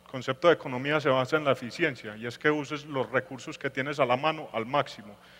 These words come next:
y eso se debe, se debe presentar en la prenda. Es un término que más tarde les explicaré que se llama value for cost o valor por el costo.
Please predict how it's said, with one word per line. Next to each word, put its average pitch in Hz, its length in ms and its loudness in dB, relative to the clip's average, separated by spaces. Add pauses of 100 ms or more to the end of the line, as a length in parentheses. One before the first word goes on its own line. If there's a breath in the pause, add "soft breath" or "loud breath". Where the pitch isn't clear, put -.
(140)
y 123 80 -6
eso 123 180 -4
se 135 100 0
debe, 127 320 6 (100)
se - 180 -2
debe 120 180 6
presentar 117 500 -2
en 123 80 0
la 113 140 2
prenda. 110 340 2 (480 loud breath)
Es 120 140 -6
un 156 120 -8
término 156 380 2
que 127 180 0
más 127 260 0
tarde 151 260 4
les 139 140 0
explicaré 135 600 4
que 135 100 -8
se 117 120 -6
llama 113 260 2
value 135 300 6
for 117 200 -6
cost - 360 -4
o 117 140 -4
valor 110 300 -2
por 135 180 -2
el 110 120 2
costo. - 380 -10